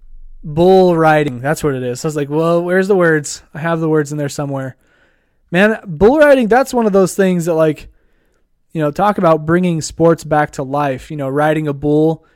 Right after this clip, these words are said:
kinda takes, takes us back to the days where, you know, good old boys grew up on farms and, and, uh, and rode bulls. <laughs> Kelly says, "Why not? You could get a sponsor."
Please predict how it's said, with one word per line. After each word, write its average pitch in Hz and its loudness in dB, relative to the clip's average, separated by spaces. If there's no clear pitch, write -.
kinda 151 -4
takes, 156 -2
takes 175 -2
us 156 -4
back 156 -2
to - -12
the 151 -6
days 151 0
where, 143 -2
you 156 -10
know, 131 -4
good 175 0
old 165 2
boys 165 2
grew 165 0
up 151 -2
on 156 0
farms 156 -4
and, 127 -10
and, 143 -4
uh, 135 -2
and 139 -8
rode 156 0
bulls. 151 0
<laughs> - -20
Kelly 180 4
says, 165 0
"Why 185 0
not? 220 0
You 151 -6
could 165 -12
get 170 0
a 160 -2
sponsor." 175 -4